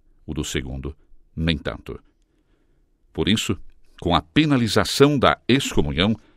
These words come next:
a igreja quer chamar a atenção para esse gesto não menos hediondo, que é tirar a vida de seres humanos, absolutamente indefesos e sem culpa de existirem.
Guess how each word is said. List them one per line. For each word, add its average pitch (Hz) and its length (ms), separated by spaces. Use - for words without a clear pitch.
a 101 100
igreja 135 460
quer 127 220
chamar 98 460
a 110 40
atenção 110 580
para 90 300
esse 92 280
gesto 87 420
não 123 320
menos 107 460
hediondo, 87 520
que 87 140
é 92 40
tirar 98 640
a 113 100
vida 117 460
de 110 120
seres 98 440
humanos, 80 560
absolutamente 85 920
indefesos 87 680
e 95 80
sem - 480
culpa 82 420
de 76 140
existirem. 65 580